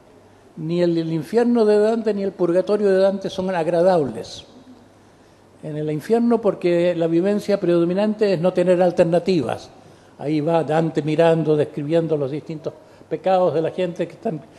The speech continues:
clasificados por los círculos del infierno. Los que son, los que tienen una u otra de las pasiones y lo de los pecados tradicionales.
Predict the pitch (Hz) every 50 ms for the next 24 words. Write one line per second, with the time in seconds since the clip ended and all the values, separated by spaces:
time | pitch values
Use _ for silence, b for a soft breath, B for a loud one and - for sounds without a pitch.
0 | b b b - 165 143 - 170 139 147 139 175 175 175 170 165 165 156 147 143
1 | - - 180 170 170 - 156 151 147 127 151 151 147 139 127 160 170 160 160 160
2 | 147 - - - b b b b b b b b b b b b b b b -
3 | - - - - - - - - - 143 151 - - - 131 - 160 160 160 147
4 | 143 135 131 131 135 131 120 113 113 135 127 - - _ _ - - _ _ -
5 | 131 123 - - _ _ _ _ - 139 131 - - 139 147 156 151 147 143 156
6 | 175 175 175 165 160 151 139 139 147 160 170 165 160 147 147 147 147 131 - -
7 | 135 - - 190 185 175 170 160 139 - 151 139 143 139 135 143 135 135 131 -
8 | 143 - 170 175 165 160 160 - 156 151 143 120 147 160 165 160 160 151